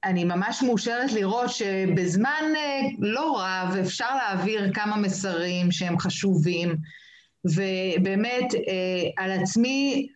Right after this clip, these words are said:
אני רוצה, אני אחזור למה שהתחלתי איתו, אבל באמת, לגרום לנשים להרגיש, אה,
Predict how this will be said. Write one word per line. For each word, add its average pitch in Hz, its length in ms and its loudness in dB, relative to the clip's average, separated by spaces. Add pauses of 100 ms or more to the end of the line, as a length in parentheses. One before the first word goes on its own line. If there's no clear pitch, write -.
(380)
אני 220 580 0 (240)
רוצה, 180 400 0 (560)
אני 175 160 0
אחזור 185 260 -2
למה 214 140 -2
שהתחלתי 214 440 -2
איתו, 233 340 0 (120)
אבל 175 200 0
באמת, 196 380 2 (880)
לגרום 262 300 2
לנשים 269 540 0
להרגיש, 214 880 -2
אה, 190 180 0